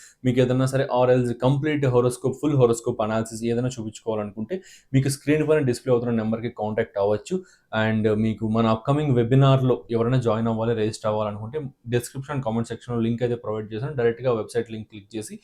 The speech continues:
మీరు రిజిస్టర్ అవ్వచ్చు అనమాట. ఆటోమేటిక్ WhatsApp లింక్ అనేది మీకు ఒక వన్ మినిట్ వెయిట్ చేస్తే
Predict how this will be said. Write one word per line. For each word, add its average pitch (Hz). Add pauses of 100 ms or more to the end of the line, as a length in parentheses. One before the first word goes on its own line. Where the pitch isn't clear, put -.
(320)
మీరు 120
రిజిస్టర్ 120
అవ్వచ్చు 113
అనమాట. 123
ఆటోమేటిక్ 123
WhatsApp 113
లింక్ 127
అనేది 120
మీకు 113
ఒక -
వన్ 107
మినిట్ 117
వెయిట్ 107
చేస్తే 113